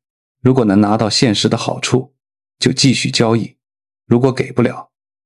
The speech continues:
就在现实利益上狠狠吸血。这不叫受气，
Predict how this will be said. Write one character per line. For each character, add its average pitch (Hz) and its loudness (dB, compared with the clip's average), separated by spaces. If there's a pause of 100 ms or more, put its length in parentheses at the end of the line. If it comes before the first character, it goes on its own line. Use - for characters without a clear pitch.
(140)
就 123 0
在 110 -2
现 107 0
实 110 -2
利 117 2
益 - -2
上 - -6 (140)
狠 104 0
狠 127 -6
吸 117 2
血。 - -4 (460)
这 - 0
不 110 0
叫 120 0
受 120 -2
气， 131 -2